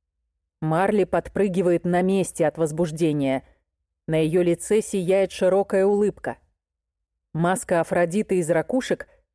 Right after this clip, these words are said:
отлично сочетается с её нежно-голубым платьем. Мы с ней выглядим, как две белые вороны в море тёмных тонов. К сожалению, Джанет и две её подружки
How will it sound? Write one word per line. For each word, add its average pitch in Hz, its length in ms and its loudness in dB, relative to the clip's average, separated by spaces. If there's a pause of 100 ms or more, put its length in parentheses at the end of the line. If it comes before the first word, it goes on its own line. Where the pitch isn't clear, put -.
(260)
отлично 214 560 0
сочетается 214 760 0
с - 120 -10
её 175 260 0
нежно-голубым 185 880 0
платьем. 135 600 -6 (1120)
Мы 170 140 0
с - 100 -10
ней 185 160 2
выглядим, 196 500 0
как 170 220 0
две 190 160 0
белые 196 400 2
вороны 175 560 2 (640)
в 147 140 -8
море 208 300 2
тёмных 165 580 -2
тонов. 156 500 -4 (1300)
К - 60 -20
сожалению, 269 640 2
Джанет 240 480 0
и - 180 -6
две 202 240 0
её 196 280 0
подружки 233 640 -2